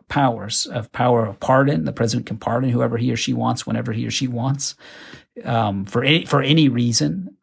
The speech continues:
Um, the, the, the president, if does, doesn't like how the legislature is dealing with, uh, his legislation, he can rule by executive order. Essentially, you know, he, he draws upon his own lawyers and can come up with any rationale to d-,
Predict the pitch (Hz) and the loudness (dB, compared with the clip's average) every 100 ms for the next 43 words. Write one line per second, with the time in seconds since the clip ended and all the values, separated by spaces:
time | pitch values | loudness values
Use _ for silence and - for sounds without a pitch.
0 | - 127 117 110 104 101 110 _ _ - | -4 2 2 2 -2 -8 -14 _ _ -20
1 | - _ _ - 113 98 120 120 - - | -20 _ _ -4 -4 -2 -2 -2 -2 -8
2 | - 135 120 120 117 - - 143 120 - | 0 0 2 0 -2 -6 -6 -2 -2 -2
3 | - 123 135 120 120 120 120 117 117 117 | 0 2 2 2 0 2 4 4 4 2
4 | 110 107 - 123 123 139 123 139 107 127 | 0 -2 0 0 2 0 0 0 -2 0
5 | 120 123 117 113 - - - 101 135 113 | 2 2 0 -4 -6 -20 -20 -10 -4 -2
6 | 107 107 113 117 - 135 123 120 - 131 | -2 -4 -2 -2 -2 0 0 2 2 2
7 | 135 165 120 123 113 127 135 123 117 113 | 2 2 2 2 2 4 4 4 2 2
8 | 123 127 120 107 117 139 160 - 127 123 | 0 2 0 0 -2 0 0 2 4 2
9 | - 123 120 110 107 104 107 - 117 - | 2 0 2 0 0 -2 -4 -6 -4 0
10 | 113 110 113 120 110 107 117 117 104 110 | 2 2 2 2 2 4 2 2 0 2
11 | 131 139 135 - 131 - 120 120 123 - | 2 0 -2 -4 -4 0 2 2 0 0
12 | 131 127 110 110 107 113 101 101 139 _ | 2 2 2 0 0 -2 -2 -4 -8 _
13 | - - - - _ - - | -20 -20 -20 -20 _ -6 -4